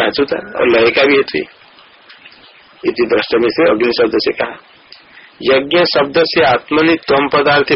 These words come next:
प्रयोग हेतु माह ब्रह्माग्नौ अपरे यज्ञम, अपरे यज्ञम का अर्थ आत्मान, दूसरा यज्ञ का अर्थ आत्मा क्या है?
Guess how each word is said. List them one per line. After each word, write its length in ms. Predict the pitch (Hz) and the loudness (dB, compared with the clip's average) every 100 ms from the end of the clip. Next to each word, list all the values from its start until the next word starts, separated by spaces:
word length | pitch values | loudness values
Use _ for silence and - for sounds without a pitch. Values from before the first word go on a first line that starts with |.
| - | 0
प्रयोग 380 | 127 131 135 | 2 4 4
हेतु 300 | 135 107 - | 2 0 -2
माह 260 | 113 107 - 127 - _ _ - - - - - - - - - | -4 -2 -2 -6 -10 _ _ -20 -20 -20 -20 -20 -20 -20 -20 -6
ब्रह्माग्नौ 1040 | 123 120 113 123 123 120 110 110 117 139 131 123 - - - - - | -2 -2 0 2 2 0 -2 -4 0 2 2 0 -4 -14 -20 -20 -6
अपरे 400 | 123 120 135 131 131 | -4 -2 2 2 2
यज्ञम, 540 | 120 107 101 120 127 123 - 110 | 2 0 0 0 0 -4 -6 -6
अपरे 300 | 123 135 147 | 0 0 2
यज्ञम 400 | 123 113 139 143 | 2 2 -2 0
का 140 | 151 | 0
अर्थ 180 | 151 185 190 156 - - - | 0 2 0 -2 -8 -12 -4
आत्मान, 520 | 127 - 113 107 - - - - - - - - - - - | -2 -2 -4 -4 -6 -12 -20 -20 -20 -20 -20 -20 -20 -20 -4
दूसरा 380 | 123 - 147 147 | -2 0 2 2
यज्ञ 240 | 139 147 | 2 0
का 100 | 160 | 0
अर्थ 140 | 147 147 | 0 0
आत्मा 300 | 127 147 147 | 0 -2 -2
क्या 180 | 139 156 | 0 -2
है? 100 | 107 | -2